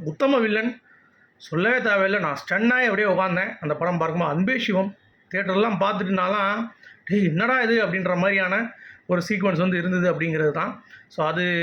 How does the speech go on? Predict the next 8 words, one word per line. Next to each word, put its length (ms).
எல்லாம் 320
வந்து 340
டாப் 280
நாட்ச். 360
சரிங்களா? 380
அடுத்து 280
வந்து 300
முக்கியமான 560